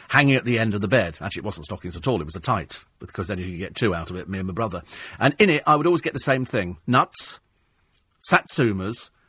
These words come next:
a toothbrush, a flannel, a bar of soap, I don't know what she was telling me,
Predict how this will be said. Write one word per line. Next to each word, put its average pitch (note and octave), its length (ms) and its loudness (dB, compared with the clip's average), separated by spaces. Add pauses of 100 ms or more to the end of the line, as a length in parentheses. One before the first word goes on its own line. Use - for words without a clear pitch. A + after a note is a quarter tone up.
(120)
a A2 60 -6
toothbrush, G2+ 640 0
a - 40 -10
flannel, G#2+ 420 2
a G2+ 40 -8
bar C#3 240 4
of A2+ 60 0
soap, G2 220 -2
I A#2 40 -4
don't A#2 80 -2
know B2 60 -2
what A#2 120 -4
she F#2+ 80 -6
was F2 100 -8
telling F2+ 240 -2
me, F2+ 140 -10